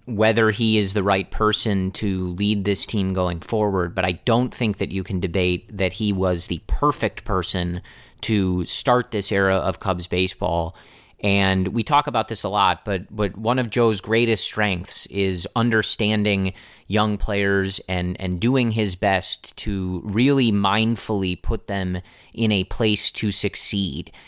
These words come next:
And I think when you look back at those twenty fifteen and twenty sixteen Cubs rosters and you factor in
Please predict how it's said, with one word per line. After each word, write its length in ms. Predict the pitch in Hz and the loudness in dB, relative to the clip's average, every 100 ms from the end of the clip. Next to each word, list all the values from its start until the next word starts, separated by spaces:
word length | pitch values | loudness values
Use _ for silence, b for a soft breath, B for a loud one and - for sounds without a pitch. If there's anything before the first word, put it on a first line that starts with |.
| B B | B B
And 380 | - 101 101 95 | 0 2 2 2
I 60 | 98 | 0
think 200 | 127 117 | 0 0
when 120 | 107 | -2
you 100 | 98 | -2
look 300 | 95 117 - | 0 -2 2
back 320 | 107 101 - | 2 2 0
at 100 | 95 | -2
those 220 | 101 95 | -2 -2
twenty 280 | - 113 104 | -2 0 0
fifteen 540 | - 107 - 101 98 | -4 -8 -4 0 0
and 180 | 95 92 | -2 -4
twenty 280 | - 107 95 | -2 -2 -2
sixteen 420 | - 101 - 95 | -4 -6 -4 -4
Cubs 320 | 92 95 90 | -2 -4 -2
rosters 640 | 90 90 92 - 92 92 92 | 0 0 0 -2 0 0 -2
and 240 | - 92 | -2 -2
you 240 | 90 87 87 | -2 -2 -4
factor 500 | - 107 107 101 101 | 0 2 2 0 0
in 300 | 101 101 | 2 2